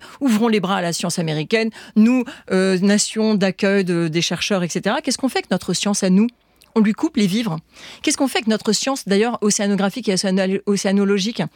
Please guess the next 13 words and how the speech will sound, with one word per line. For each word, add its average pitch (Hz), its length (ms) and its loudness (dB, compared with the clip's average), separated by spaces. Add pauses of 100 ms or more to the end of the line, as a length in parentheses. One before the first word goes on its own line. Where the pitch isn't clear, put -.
(600)
On 208 140 6
est 214 40 4
en 226 140 0
train 175 300 -4 (340)
de, 185 240 2
de, 180 320 -2 (200)
de 185 240 0
détruire 254 680 -2 (100)
la 202 140 2
science, - 580 -4 (140)
en 190 80 2
fait, - 320 -4
n-, 214 180 6